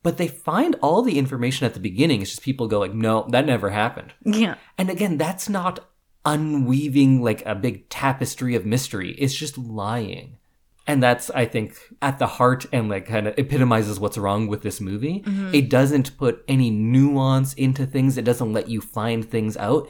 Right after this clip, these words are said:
Speaker 1: It just tells you one thing and says, "Nah, just kidding. That never happened." That's, like, the equivalent of the jump scare for a plot of just saying, like, "Here's this thing, but it doesn't matter."
Speaker 2: Right.
Speaker 1: Most of the things we see in this movie don't matter.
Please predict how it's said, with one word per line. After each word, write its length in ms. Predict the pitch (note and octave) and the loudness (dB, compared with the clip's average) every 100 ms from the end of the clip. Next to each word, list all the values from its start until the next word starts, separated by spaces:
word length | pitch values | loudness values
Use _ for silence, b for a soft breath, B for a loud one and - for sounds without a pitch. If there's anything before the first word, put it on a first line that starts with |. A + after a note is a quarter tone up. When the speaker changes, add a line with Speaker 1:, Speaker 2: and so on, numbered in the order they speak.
| B B | B B
Speaker 1:
It 80 | B2 | -4
just 260 | A2 - | -2 -6
tells 320 | A#2+ A2+ C3+ C#3 | -4 0 2 2
you 140 | C#3+ | 0
one 280 | A2 G#2+ G#2+ | 2 -2 -2
thing 220 | A2+ G#2 | -4 -2
and 120 | G#2 G2 | -4 -4
says, 220 | G#2 A2 | -6 -4
"Nah, 220 | G#2 G2+ | -4 -4
just 220 | G2 - | -6 -10
kidding. 220 | - G2 G2+ | -10 -10 -8
That 100 | G#2 | -10
never 160 | - | -10
happened." 360 | G#2 - - A2+ b b b | -10 -10 -12 -18 b b b
That's, 240 | C#3+ C#3 | 2 2
like, 240 | D3+ B2 - | 2 2 4
the 120 | B2+ | 2
equivalent 520 | A#2 A2+ C3+ A2 G#2+ | 2 2 2 2 0
of 240 | G#2+ F#2+ G2 | 0 -2 -4
the 60 | |
jump 280 | G#2+ A#2 G#2+ | 0 2 0
scare 400 | - - G2 F#2 | -4 -2 0 -2
for 240 | - G#2+ G2 | -2 -2 -2
a 40 | |
plot 400 | - A2+ F2+ - - | -2 -4 -4 -6 -12
of 160 | F#2+ | -10
just 160 | G2 - | -10 -6
saying, 200 | A2 G2+ | -4 -4
like, 160 | G2 - | -6 -2
"Here's 220 | C4+ A#3 | -2 0
this 120 | C4 | 0
thing, 200 | C4+ A3+ | 4 4
but 100 | A#2 | 4
it 60 | G#2 | 0
doesn't 220 | - - | -2 -10
matter." 280 | - - - - | -16 -16 -20 -10
Speaker 2:
Right. 400 | F3+ - - - - A3 B B - | -6 -4 -6 -12 -14 -20 B B -12
Speaker 1:
Most 500 | G3+ E3+ E3+ F#3 - | -4 2 4 2 0
of 120 | E3+ - | -4 -2
the 80 | D3 | -2
things 460 | C3+ B2+ B2+ A#2 | 2 2 2 0
we 140 | A#2+ G#2+ | -2 -4
see 320 | - A#2 A2 | -4 -4 -4
in 240 | A2+ A2+ | -2 -4
this 160 | G2+ F#2+ | -4 -6
movie 440 | G#2 F#2+ F2+ F2+ A2 G2 | -6 -6 -8 -10 -10 -6
don't 380 | G2+ F#2 - F2+ | -4 -4 -10 -12
matter. 560 | F2 E2+ F2 - - | -10 -8 -10 -12 -20